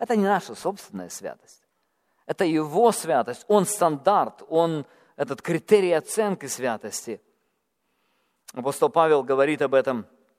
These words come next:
во втором Коринфянам, третья глава, восемнадцатый стих. Мы же все открытым лицом, как в зеркале, взирая на славу Господню, преображаемся в тот же образ от славы в славу,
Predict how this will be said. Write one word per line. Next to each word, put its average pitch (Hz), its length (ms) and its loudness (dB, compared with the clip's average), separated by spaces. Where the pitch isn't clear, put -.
во 131 120 -4
втором 139 300 0
Коринфянам, 139 540 -4
третья 139 340 -4
глава, 131 280 2
восемнадцатый 135 580 -6
стих. 139 220 -12
Мы 175 240 0
же 185 180 -2
все 185 280 -2
открытым 175 440 -2
лицом, 165 400 -4
как 151 180 -2
в 127 80 -20
зеркале, 156 500 -2
взирая 170 420 4
на 160 140 -2
славу 196 560 2
Господню, 143 760 0
преображаемся 175 1040 2
в - 60 -20
тот 214 240 4
же 180 120 2
образ 208 480 4
от 151 180 0
славы 196 600 2
в - 60 -16
славу, 170 580 2